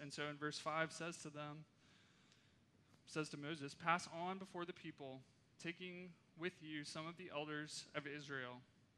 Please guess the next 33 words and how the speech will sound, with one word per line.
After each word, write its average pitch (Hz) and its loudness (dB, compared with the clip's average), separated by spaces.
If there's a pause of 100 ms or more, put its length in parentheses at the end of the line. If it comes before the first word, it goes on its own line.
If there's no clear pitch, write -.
(680)
and 147 -4
take 185 2
in 196 -4
your 196 4
hand 165 0
the 156 -4
staff 180 6
with 185 -12
which 165 -2
you 165 -8
struck - -2
the 185 -6
Nile 151 2
and 147 -6
go. 135 0 (500)
Behold, 151 -2 (800)
I 147 10
will 170 6
stand 180 -2
before 185 0
you 175 2
there 151 6
on 151 -4
the 151 -4
rock 151 2 (560)
at 151 4
Horeb, 135 -4 (680)
and 139 0
you 151 0
shall 190 0
strike 175 2
the 156 -6
rock, 135 4